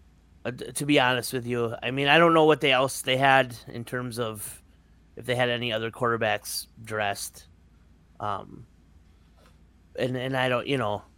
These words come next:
ob-, obviously there's N F L, there's betting line implications and stuff, um, where you have to,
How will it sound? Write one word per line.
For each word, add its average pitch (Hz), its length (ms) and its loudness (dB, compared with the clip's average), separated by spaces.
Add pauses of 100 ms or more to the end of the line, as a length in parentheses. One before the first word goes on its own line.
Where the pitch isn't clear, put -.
(400)
ob-, 139 160 8
obviously 151 420 6
there's 131 380 0
N 127 140 0
F 123 180 -4
L, 127 120 2
there's 117 200 -4
betting 117 360 -2
line 110 300 -2
implications 107 960 -8
and 104 160 -14
stuff, - 560 -2 (800)
um, 98 440 -6 (1080)
where 127 120 0
you 123 100 0
have 120 320 4
to, 110 340 -2